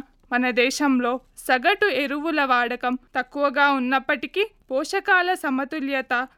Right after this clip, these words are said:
సమగ్ర ఎరువుల వాడకం పాటించకపోవడం ముఖ్యమైన సమస్యలుగా తయారయ్యాయి. ఈనాటి మన చేను కబుర్లు కార్యక్రమంలో వరిలో సమగ్ర పోషకాల యాజమాన్యం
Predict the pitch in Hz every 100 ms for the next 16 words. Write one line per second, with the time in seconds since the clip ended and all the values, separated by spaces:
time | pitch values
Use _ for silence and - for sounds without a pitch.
0 | - 262 247 294 277 392 370 294 262 277
1 | 311 285 269 240 254 262 262 262 _ _
2 | _ 254 254 330 339 302 320 302 262 254
3 | 254 262 269 _ _ 247 - 381 381 370
4 | 359 359 269 247 - 285 254 240 294 427
5 | 311 269 269 269 262 240 220 190 196 _
6 | 294 320 311 320 370 370 339 302 294 247
7 | 311 359 349 262 330 302 294 285 254 277
8 | - 285 269 262 247 254 403 381 - _
9 | _ 233 247 359 381 415 - 302 254 277
10 | 269 359 370 320 269 - 311 302 285 294
11 | 294 220 226 262 262 269 269 269